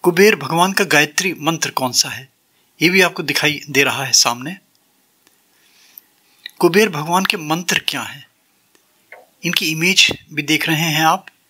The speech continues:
इनका video देखना चाहते हैं तो link में click कर सकते हैं। एक जिक्र आता है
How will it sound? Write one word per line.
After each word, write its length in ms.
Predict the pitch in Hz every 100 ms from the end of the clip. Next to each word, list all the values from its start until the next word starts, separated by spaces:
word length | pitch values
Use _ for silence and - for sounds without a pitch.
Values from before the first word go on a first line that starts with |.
| _ _ _ _ _ -
इनका 200 | 156 175
video 320 | 151 156 165
देखना 300 | 165 156 165
चाहते 300 | 156 147 139
हैं 100 | 156
तो 80 | 151
link 300 | 143 151 139 135
में 120 | 135
click 260 | - 147 -
कर 80 | 127
सकते 320 | - 117 123
हैं। 220 | 123 180 _ _ _ _ _ _ _ _ _ _ _ _ _ _ -
एक 200 | 226 233 156
जिक्र 280 | 214 220
आता 260 | 208 202 185
है 280 | 196 262